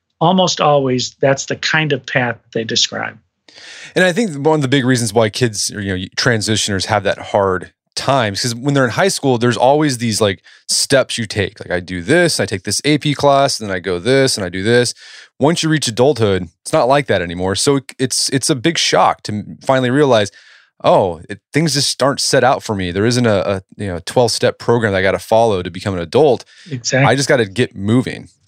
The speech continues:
Speaker 1: Yeah, exactly. Developmentalists have this concept that they call the life structure. And it's, it's,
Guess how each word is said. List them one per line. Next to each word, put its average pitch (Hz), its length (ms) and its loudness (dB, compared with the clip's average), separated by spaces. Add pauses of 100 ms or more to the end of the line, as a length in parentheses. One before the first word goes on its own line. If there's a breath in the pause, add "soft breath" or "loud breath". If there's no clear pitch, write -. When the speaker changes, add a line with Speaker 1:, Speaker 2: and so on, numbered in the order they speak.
Speaker 1:
Yeah, 165 160 2
exactly. 135 720 0 (460 loud breath)
Developmentalists 156 840 2
have 143 140 2
this 131 160 -4
concept 147 640 -2
that - 140 -14
they 143 100 0
call 147 220 2
the 123 120 -2
life 139 320 0
structure. 147 720 0 (720 soft breath)
And 135 240 2
it's, - 360 -4
it's, - 340 -2